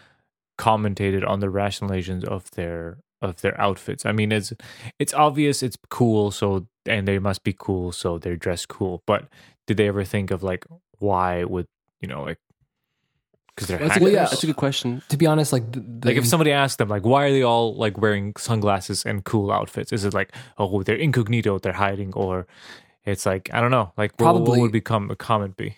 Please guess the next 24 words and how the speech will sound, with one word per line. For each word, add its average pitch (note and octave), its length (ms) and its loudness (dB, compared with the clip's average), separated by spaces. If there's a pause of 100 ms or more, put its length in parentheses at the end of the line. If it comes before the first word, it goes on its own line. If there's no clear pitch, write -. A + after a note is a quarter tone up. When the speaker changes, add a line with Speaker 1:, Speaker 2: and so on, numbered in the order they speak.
(160)
Speaker 2:
But C3+ 220 -2
the C3+ 80 -8
thing D#3 220 2
is, C3 180 0
like, A#2 140 -2
they C3 100 2
all C3 160 2
look B2+ 160 -2
cool A#2+ 360 -2
together, A#2 480 0
Morpheus A2 540 -2
and A#2 60 0
his A2 140 -2
crew. C3+ 420 -2 (240)
But A#2+ 140 0
when A#2+ 160 2
you A#2 60 0
go A#2+ 80 0
to A2 80 0
Matrix A2+ 440 -2
Reloaded G#2 600 0
and G#2+ 160 -4
you G2+ 80 0
see - 180 -4